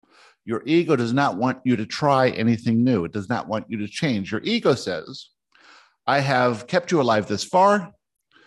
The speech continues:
You are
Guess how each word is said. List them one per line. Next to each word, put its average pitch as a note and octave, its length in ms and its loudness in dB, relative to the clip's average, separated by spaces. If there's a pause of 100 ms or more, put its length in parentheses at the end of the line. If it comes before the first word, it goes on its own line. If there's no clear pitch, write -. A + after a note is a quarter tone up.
(200)
You A2+ 760 0 (840)
are G#2 720 0